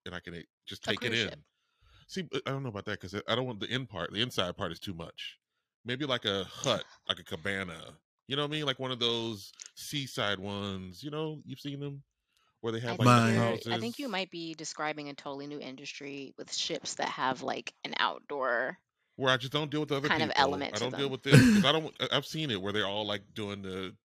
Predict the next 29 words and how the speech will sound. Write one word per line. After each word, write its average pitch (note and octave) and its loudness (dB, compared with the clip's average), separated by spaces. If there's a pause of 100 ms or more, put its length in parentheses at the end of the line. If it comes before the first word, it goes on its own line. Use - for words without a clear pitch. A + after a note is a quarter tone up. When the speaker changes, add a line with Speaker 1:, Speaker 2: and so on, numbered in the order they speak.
Speaker 1:
funky A2 -8
chicken G#2 -6
and F#2+ -8
shit G#2+ -4
around F#2 -4
a F#2 -10
big F#2+ -8
screen G2+ -10
by F#2 -4
the F#2 -8
pool. F#2+ -8 (240)
I - 6
don't - 4
want C3+ -2
that F#2+ 0
Speaker 3:
<laughs> - -2
Speaker 1:
environment. E2 -8 (380)
I A2 -6
just G2+ -10
wanna G2+ -8
chill G#2+ -2
by G2 -4
myself, G2 -4 (680)
go F#2 -8
get F#2+ -12
some G#2+ -14
food, G2 -4
come A2 -8
back, G2+ 0